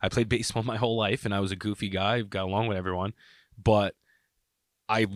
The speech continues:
thought to myself, like, all these people are upselling themselves playing baseball, and then we got on the field, and I, it was softball, and I dominated, and everyone was, like, shocked how good I was, and I was like,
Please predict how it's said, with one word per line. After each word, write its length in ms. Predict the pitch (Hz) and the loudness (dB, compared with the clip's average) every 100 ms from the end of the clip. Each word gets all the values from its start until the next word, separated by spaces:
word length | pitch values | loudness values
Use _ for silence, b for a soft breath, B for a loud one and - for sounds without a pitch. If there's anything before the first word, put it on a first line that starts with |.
| 101 | -2
thought 200 | 127 156 | 2 2
to 60 | - | 0
myself, 480 | 95 92 90 107 - | -4 -2 -4 -4 -6
like, 240 | 82 - - | -8 -8 0
all 140 | 113 | 2
these 140 | 113 - | 2 0
people 280 | 120 117 | 0 2
are 80 | 104 | 2
upselling 500 | 92 117 - 107 98 | 2 0 0 -2 -2
themselves 340 | 92 - 95 90 | -4 -2 -2 0
playing 220 | 104 87 | -4 0
baseball, 480 | 107 123 87 92 - | 0 0 -2 -4 -4
and 100 | 110 | -2
then 80 | 110 | 0
we 60 | 107 | 4
got 160 | 110 | 4
on 80 | 107 | 4
the 80 | 101 | 0
field, 460 | - 123 104 110 - _ - | 0 2 4 2 -4 _ -8
and 180 | 104 101 | -4 -2
I, 160 | 101 | -4
it 140 | - 110 | -2 -2
was 100 | 92 | 0
softball, 460 | 98 92 78 82 b b b b - | -2 -4 -4 -8 b b b b -4
and 300 | 117 113 107 - | -2 -2 -4 -4
I 220 | 110 104 | 0 0
dominated, 640 | 90 117 117 87 85 82 - | 2 2 2 0 -4 -6 -6
and 120 | 107 | 0
everyone 300 | 104 110 101 | 2 2 2
was, 180 | 98 95 | -2 -2
like, 220 | 92 - | -6 -6
shocked 540 | - - 135 104 - - | -4 0 2 0 -4 -4
how 120 | 110 | -2
good 180 | 104 120 | 2 4
I 120 | 104 | 4
was, 260 | 92 92 95 | 0 -4 -4
and 100 | 95 | -6
I 20 | |
was 120 | 90 | -6
like, 140 | 92 | -10